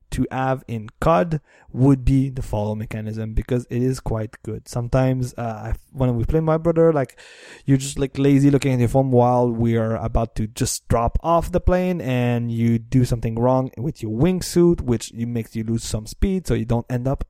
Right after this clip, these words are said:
uh, at the same place together. Uh, by having the follow mechanism will make Blackout even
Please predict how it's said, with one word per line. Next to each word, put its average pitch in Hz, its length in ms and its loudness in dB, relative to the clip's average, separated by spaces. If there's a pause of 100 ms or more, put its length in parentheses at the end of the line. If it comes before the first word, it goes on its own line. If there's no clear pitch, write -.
uh, 131 180 -6 (340)
at 131 100 -6
the - 60 -14
same 131 260 -6
place 151 300 0
together. 170 680 0 (400)
Uh, 107 380 -8 (600)
by 127 160 0
having 131 260 0
the 120 60 -2
follow 110 260 -6
mechanism 113 500 -2
will 110 160 -2
make 117 400 -4 (400)
Blackout 110 580 -4
even 107 380 -10